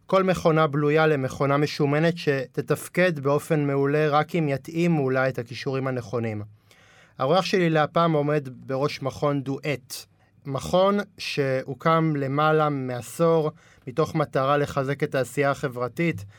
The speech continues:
והאזרחית באמצעות פיתוח והתאמה של אסטרטגיות ופרקטיקות אפקטיביות להשפעה חברתית.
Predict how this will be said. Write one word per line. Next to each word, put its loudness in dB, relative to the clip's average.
והאזרחית 0
באמצעות 0
פיתוח -2
והתאמה 0
של -2
אסטרטגיות -4
ופרקטיקות -2
אפקטיביות -2
להשפעה -2
חברתית. -4